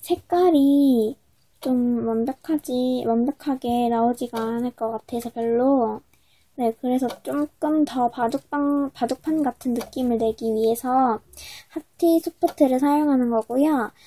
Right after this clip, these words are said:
네, 우선 그러면 하티 소프트에 황토색을 염색을 해주셔서 이런 색을 만들어주세요. 저는 이거 전에 뭐 만들다가 남아가지고 여기 통에다가 담아놨거든요. 네, 이렇게 준비를 해주시고요.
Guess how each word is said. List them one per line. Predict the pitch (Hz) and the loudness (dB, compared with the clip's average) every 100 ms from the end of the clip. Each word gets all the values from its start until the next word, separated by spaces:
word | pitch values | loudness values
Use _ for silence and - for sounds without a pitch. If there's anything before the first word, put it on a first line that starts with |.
| _ | _
네, | - 240 | -2 0
우선 | 226 254 262 247 | 2 2 2 2
그러면 | 233 233 226 262 | 2 2 2 0
하티 | - 302 | -2 -8
소프트에 | 320 - 330 - 277 240 247 247 | -8 -4 -6 -2 0 2 2 2
황토색을 | 254 311 330 381 330 277 254 247 240 | 0 -2 2 2 4 4 4 2 2
염색을 | 220 226 233 240 269 | 0 0 0 0 0
해주셔서 | 302 285 247 311 294 220 - _ _ _ _ _ _ 285 | 2 2 4 6 6 4 2 _ _ _ _ _ _ -6
이런 | 262 269 277 | 2 4 6
색을 | 320 311 | 4 2
만들어주세요. | 220 220 220 226 226 226 226 254 254 202 - - _ - - - - | 0 0 2 2 0 -2 0 2 2 0 -8 -20 _ -16 -8 -8 -2
저는 | 294 277 247 | 4 6 6
이거 | 233 240 | 4 2
전에 | 247 233 | 2 2
뭐 | 220 | 2
만들다가 | 220 220 233 277 240 226 214 | 2 2 4 4 4 2 0
남아가지고 | 214 226 247 262 233 220 214 214 240 220 196 _ _ _ _ - - - - | 2 0 2 2 0 0 2 2 4 2 0 _ _ _ _ -10 -8 -4 0
여기 | 214 226 | 0 0
통에다가 | 330 339 339 240 220 | 0 2 2 0 -2
담아놨거든요. | - 233 226 220 - 349 - 220 254 339 339 - _ _ - - - - - - - _ - - - | -4 0 0 0 4 4 4 2 -2 2 0 0 _ _ -8 -8 -8 -12 -14 -20 -20 _ -20 -20 -2
네, | 254 | 2
이렇게 | 233 240 254 - 247 247 | 4 2 0 0 2 4
준비를 | - 220 220 226 | 2 0 -2 0
해주시고요. | 294 330 285 220 220 294 | 2 2 0 -4 -4 -4